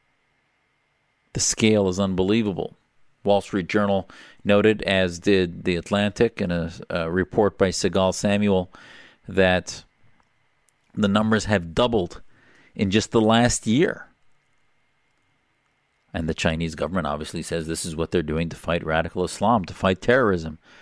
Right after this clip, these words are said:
It's the old Arab dictator playbook one oh one. Legitimize mass incarceration,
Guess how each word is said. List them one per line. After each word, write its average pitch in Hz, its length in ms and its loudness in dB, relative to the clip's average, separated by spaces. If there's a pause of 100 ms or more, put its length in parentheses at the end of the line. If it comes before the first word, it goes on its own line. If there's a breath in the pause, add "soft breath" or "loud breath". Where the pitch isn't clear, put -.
(200 soft breath)
It's - 100 -20
the 95 140 2
old 90 200 4
Arab 87 360 4
dictator 90 440 2
playbook 92 460 2
one 92 180 2
oh 101 60 4
one. 107 360 4 (500 loud breath)
Legitimize 98 640 4
mass 98 360 2
incarceration, 98 880 0